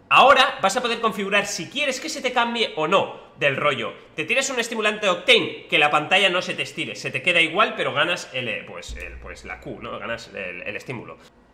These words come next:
Gracias. Gracias. Yo esto lo desactivaré, cien por cien. Vamos a escuchar más las curas. Ok. Queríamos escuchar los pasos, no las curas. Ya, ya. Veremos, a ver.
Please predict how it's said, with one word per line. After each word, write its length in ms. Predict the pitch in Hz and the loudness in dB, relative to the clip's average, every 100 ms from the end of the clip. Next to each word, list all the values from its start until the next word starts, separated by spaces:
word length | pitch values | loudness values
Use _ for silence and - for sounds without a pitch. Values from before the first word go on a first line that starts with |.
| - | -8
Gracias. 560 | 117 - - - - - _ _ _ | -6 -8 -12 -20 -20 -20 _ _ _
Gracias. 520 | 113 110 - 85 - 120 | -6 -4 -6 -12 -12 -8
Yo 100 | 147 | -6
esto 220 | 147 180 | -2 0
lo 80 | 131 | 0
desactivaré, 560 | 117 98 113 85 90 - | -4 -10 -12 -10 -12 -14
cien 220 | - 123 104 | -10 -8 -8
por 100 | 98 | -10
cien. 220 | 85 80 - _ _ | -12 -18 -20 _ _
Vamos 240 | 240 277 - | -12 -10 -10
a 60 | |
escuchar 400 | - 247 277 294 | -12 -12 -12 -8
más 200 | 262 269 - | -8 -8 -10
las 200 | 233 - | -10 -12
curas. 520 | - 220 139 - - _ _ _ _ _ _ _ _ _ _ _ | -12 -14 -14 -18 -20 _ _ _ _ _ _ _ _ _ _ _
Ok. 280 | 285 311 - 311 320 247 - _ _ _ 143 - | -16 -16 -14 -14 -12 -14 -20 _ _ _ -14 -2
Queríamos 320 | 160 190 202 | 2 2 2
escuchar 320 | 185 160 175 | -4 0 2
los 140 | 175 | 2
pasos, 260 | - - 135 | 0 0 0
no 100 | 135 | 2
las 180 | 139 - | 2 0
curas. 240 | 127 95 | -4 -2
Ya, 160 | 107 95 | -2 -2
ya. 200 | 92 - | -4 -6
Veremos, 340 | 101 107 101 85 | -4 -4 -4 -8
a 40 | |
ver. 120 | 85 | -10